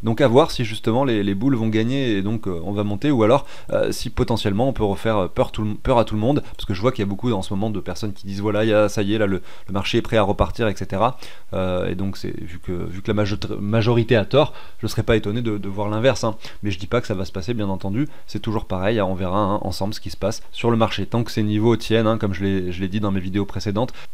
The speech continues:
tant que nous restons, hein, sur une configuration parabolique, regardez, hein, euh, comme ceci, et qu'on ne casse pas cette parabole par le bas,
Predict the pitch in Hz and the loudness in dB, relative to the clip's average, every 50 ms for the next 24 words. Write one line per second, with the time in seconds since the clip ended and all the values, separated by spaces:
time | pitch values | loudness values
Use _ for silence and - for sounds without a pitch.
0 | - - - - - - - 135 135 - - 117 113 113 104 98 117 135 127 - | -6 -6 -6 -6 -4 0 2 2 2 4 4 4 4 4 4 4 4 4 2 2
1 | - 170 160 147 135 131 123 - - 110 110 107 101 101 - - 156 156 - 139 | 4 6 6 8 6 6 4 2 2 2 2 2 0 -2 -2 0 0 0 0 0
2 | 143 135 143 135 135 127 - - 143 127 - 131 117 117 113 107 107 107 117 160 | 0 2 2 4 2 2 0 0 -2 0 2 4 6 6 6 6 4 2 2 0
3 | - - - 107 95 98 92 92 117 120 113 120 127 117 73 76 80 80 - 104 | 0 0 -2 0 0 0 0 2 2 0 0 0 -2 -4 -4 -4 -4 -4 -4 -4
4 | 98 - - 98 - - - 160 131 107 - 107 101 98 95 92 - 117 101 - | -4 -4 -4 -4 -4 -2 0 0 0 0 0 0 0 0 0 0 -2 -2 -2 -2
5 | - - 143 131 - 120 104 - - 110 104 107 101 98 110 104 101 101 95 92 | 0 2 2 2 0 -2 -2 0 2 2 2 2 2 2 2 2 2 0 0 0
6 | 92 87 95 120 143 - | 2 2 2 2 0 0